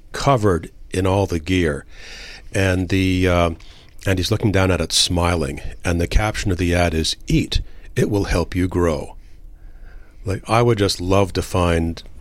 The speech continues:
to find, uh, that ad. No, but sadly, you know, despite their, um, their innovation, they, uh, they found they, they just could not compete. Uh, you know, the fact, even though they were thing, they were cheaper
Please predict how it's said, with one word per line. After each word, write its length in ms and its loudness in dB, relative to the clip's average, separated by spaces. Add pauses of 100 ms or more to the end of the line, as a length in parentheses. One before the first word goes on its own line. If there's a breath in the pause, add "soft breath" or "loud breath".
to 80 -6
find, 600 0
uh, 260 0
that 380 0
ad. 320 0 (920 loud breath)
No, 180 2
but 160 0
sadly, 640 2 (960)
you 40 2
know, 120 4
despite 640 0
their, 400 2
um, 380 2 (120)
their 140 -2
innovation, 880 0 (840 loud breath)
they, 420 4
uh, 220 4 (760)
they 200 2
found 400 0
they, 160 4
they 260 0
just 260 0
could 200 0
not 420 0
compete. 520 -4 (440)
Uh, 340 0 (240)
you 80 -6
know, 200 -2 (640 loud breath)
the 80 -6
fact, 240 0
even 160 4
though 100 4
they 80 2
were 80 2
thing, 280 0
they 100 0
were 140 0
cheaper 500 -2